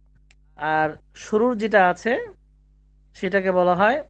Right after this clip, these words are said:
মাউসুফ। শুরুতে যেটা থাকবে সেটাকে বলা হবে মাউসুফ। যেমন এখানে আমরা নিচে কয়েকটা উদাহরণ দেখতে পাচ্ছি। কিতাবুন জাদিদুন, একটি নতুন বই।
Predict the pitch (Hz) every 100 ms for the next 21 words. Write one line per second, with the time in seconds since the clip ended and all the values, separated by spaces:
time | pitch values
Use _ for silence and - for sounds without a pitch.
0 | - 170 165 160 - 202 147 117 - _
1 | _ _ _ _ _ - _ _ _ _
2 | _ _ _ _ - 202 196 214 247 240
3 | 196 220 208 196 180 208 240 208 196 185
4 | 185 175 170 170 180 226 165 156 - 202
5 | 175 139 - _ - 311 247 _ _ _
6 | _ _ _ _ _ _ - 156 202 233
7 | 277 - - 165 214 208 190 196 170 165
8 | 170 170 190 185 175 170 180 165 175 196
9 | 185 165 - 170 151 - 190 180 226 240
10 | 233 196 165 190 320 - 180 196 214 208
11 | 180 147 131 117 _ _ 165 - - 220
12 | 175 170 196 175 165 175 139